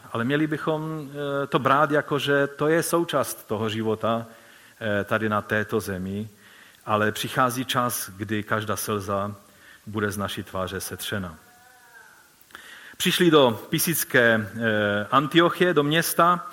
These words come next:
a to město bylo římskou kolonií, čili podobně jak Filipis. To znamená, že všechno se řídilo podle římských, eh, z-, podle zákonu Říma.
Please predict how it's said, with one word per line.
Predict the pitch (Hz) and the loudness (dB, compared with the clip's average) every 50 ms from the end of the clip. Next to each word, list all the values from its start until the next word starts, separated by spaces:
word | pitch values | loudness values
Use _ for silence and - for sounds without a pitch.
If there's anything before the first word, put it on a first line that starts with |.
| - - - - - | -10 -10 -10 -12 -12
a | 107 104 | -12 -6
to | - 120 | -2 2
město | 123 139 143 - - 156 151 | 2 2 2 2 4 2 4
bylo | 139 147 139 127 120 110 104 98 - - - | 6 6 8 8 6 6 2 -2 -8 -12 -8
římskou | 110 101 147 143 - - - 127 110 | -2 0 0 0 0 0 0 0 0
kolonií, | - - 135 139 143 156 165 170 180 190 208 208 190 - - - - - _ _ _ _ _ _ _ _ _ _ - - _ - | 2 2 2 2 4 2 2 2 2 2 2 0 -2 -6 -14 -20 -20 -20 _ _ _ _ _ _ _ _ _ _ -20 -20 _ -10
čili | - 120 113 | -6 -6 -4
podobně | - 123 123 113 117 120 | -2 0 0 0 2 0
jak | 110 95 - | 0 0 -2
Filipis. | - - 156 156 160 160 - 190 190 190 - - - - - - - - - - - - - - - - | 0 2 4 4 4 2 0 -2 -2 -2 -2 -4 -4 -6 -10 -20 -20 -20 -20 -20 -20 -20 -20 -20 -18 -8
To | - 107 | -6 0
znamená, | 104 113 120 123 123 120 120 113 | 2 4 4 6 4 4 4 4
že | 117 110 | 2 0
všechno | - - 123 - 135 117 | 0 0 0 0 0 0
se | - 127 107 | 0 0 0
řídilo | 123 120 110 123 120 120 110 | 0 0 2 2 4 4 4
podle | - 120 113 110 110 101 | 2 2 2 2 2 2
římských, | - 127 123 - - - 113 101 92 - - - | 2 0 -2 -2 -4 -4 -4 -4 -4 -6 -8 -6
eh, | 110 101 98 101 101 101 101 101 | -4 -2 0 0 0 0 0 -2
z-, | 101 98 104 110 120 104 | -4 -6 -6 -8 -10 -6
podle | - 117 107 110 104 | -4 -2 -2 0 0
zákonu | 104 117 117 120 - 131 113 107 104 | 2 2 2 2 2 0 0 0 -2
Říma. | 98 117 139 147 151 156 160 160 151 - | -4 -4 -4 2 4 4 4 4 0 -4